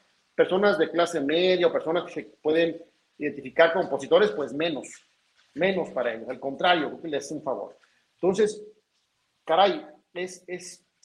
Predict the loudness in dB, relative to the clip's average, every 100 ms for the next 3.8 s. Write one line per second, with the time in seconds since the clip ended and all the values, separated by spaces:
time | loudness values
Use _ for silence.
0 | _ -18 -12 -12 -8 -4 -4 -4 -6 -4
1 | -6 -8 -10 -6 -6 -6 -8 -10 -12 -14
2 | -10 -10 -10 -20 _ _ _ _ _ 0
3 | 2 0 0 2 2 -2 -8